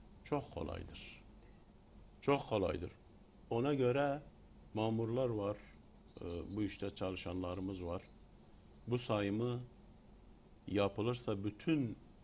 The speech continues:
murakipler de var, bütün hiziplerin. Yani bir hizip eksik yoktu. Herkesin murakibi var. Bir, Umum Muttehide var ki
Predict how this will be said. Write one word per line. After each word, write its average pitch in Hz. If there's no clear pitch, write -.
murakipler 101
de 85
var, 92
bütün 110
hiziplerin. 76
Yani 92
bir 101
hizip 92
eksik 120
yoktu. 113
Herkesin 120
murakibi 85
var. 73
Bir, 107
Umum 131
Muttehide 117
var 104
ki 98